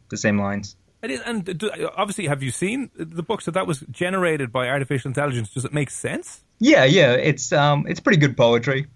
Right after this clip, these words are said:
Speaker 1: I'd say. Um, if you like, if you like that old, um, eighteen hundreds nature style poetry, I looked at trees and the river.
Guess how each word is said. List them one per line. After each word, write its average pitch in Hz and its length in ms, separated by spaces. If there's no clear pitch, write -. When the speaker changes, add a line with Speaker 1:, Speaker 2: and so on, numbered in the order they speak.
Speaker 1:
I'd 117 180
say. 120 320
Um, 113 560
if 165 180
you 175 100
like, 147 360
if 151 180
you 151 60
like 143 220
that 131 120
old, 120 420
um, 107 440
eighteen 131 300
hundreds 120 560
nature 120 520
style 120 280
poetry, 123 580
I 110 80
looked 127 220
at 131 160
trees 120 500
and 107 140
the 107 60
river. 107 680